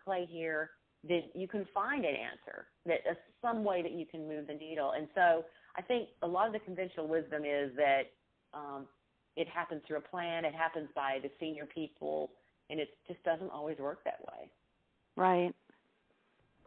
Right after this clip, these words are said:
Speaker 2: So, you know, you also talk about trends and, and where your wave fits into that trend. So share that
Speaker 1: Yes.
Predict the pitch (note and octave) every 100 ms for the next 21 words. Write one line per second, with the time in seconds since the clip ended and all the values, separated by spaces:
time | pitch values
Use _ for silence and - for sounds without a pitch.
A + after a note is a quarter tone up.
0 | - - - - _ _ _ _ _ _
1 | _ - - C#4 C4 B3 - B3+ A#3+ A#3
2 | - - - - G#2 A3+ B3 B3+ A#3+ A3+
3 | G#3+ G3 F#3+ F3 - - F3 C#3+ C2 F3
4 | - - - - F3+ F3 F3 E3+ - F3
5 | E3 E3+ G3+ F3+ F3 E3+ D3+ D#3+ D3 C#3
6 | - D#3 - - - D3+ C#3 D3 - -
7 | - - - - - - _ _ _ _
8 | _ _ _ - - - - E3+ - F3
9 | G3+ E3+ C3+